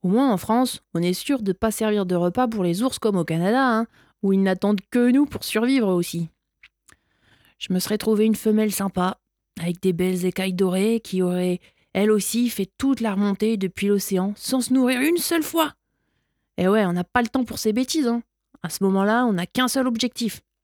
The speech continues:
la reproduction. On aurait fait nos petits dans les graviers et avec un peu de chance, j'aurais pu retourner à l'océan pour l'année prochaine. Mais bon, quand je vois ma condition physique actuelle, euh, pff,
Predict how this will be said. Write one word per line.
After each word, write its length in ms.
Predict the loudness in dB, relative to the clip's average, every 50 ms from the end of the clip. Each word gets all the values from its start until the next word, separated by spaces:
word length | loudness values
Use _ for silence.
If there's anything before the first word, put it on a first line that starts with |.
| _ _ _
la 120 | -6 -6 -6
reproduction. 720 | -4 -2 -2 0 0 0 0 0 0 0 -2 -4 -8 -8 -12 _ _ _ _ _ _ _ _ _ _ _ _ _ _ _ _ _ _ _ _ _ _ _ _ _ -4
On 100 | -2 0
aurait 160 | 0 0 0
fait 120 | 2 2
nos 140 | 2 2 2
petits 440 | 0 -4 _ -4 0 0 2 2 0
dans 120 | 0 0
les 100 | 0 0
graviers 520 | 0 0 -2 -2 -2 -2 0 0 2 2 2
et 60 | 2
avec 220 | 0 0 0 0
un 80 | -2 -2
peu 140 | -2 -2 -4
de 60 | -2
chance, 260 | -2 0 0 0 0
j'aurais 240 | 0 -2 -2 -2 -2
pu 140 | -2 -4 -2
retourner 400 | -2 -2 -2 0 0 0 2 2
à 40 | 2
l'océan 460 | 0 0 -2 -2 -2 -2 0 0 -2
pour 140 | -2 -2 -4
l'année 200 | -2 -2 -2 -4
prochaine. 460 | -4 -4 -4 -4 -2 -4 -4 -4 -6 -10 _ _ _ _ _ _ _ _ _ _ _ -20 -20 _ _ _ _ _ _ _ _ _ _ _ _ _ _ _ _
Mais 100 | 0 0
bon, 220 | 2 2 0 -2 -4 -6 _ _ _ _ _ _
quand 120 | -2 -2
je 80 | 0 0
vois 120 | 0 0
ma 120 | 0 0 -2
condition 460 | -2 -2 -2 -2 -2 -2 -2 -2 -2
physique 340 | -2 -2 -2 -2 -2 -2 -2
actuelle, 480 | -4 -4 -4 -2 0 0 2 2 2
euh, 220 | 2 0 0 -2 -2
pff, 340 | -4 -8 -14 -20 -20 _ _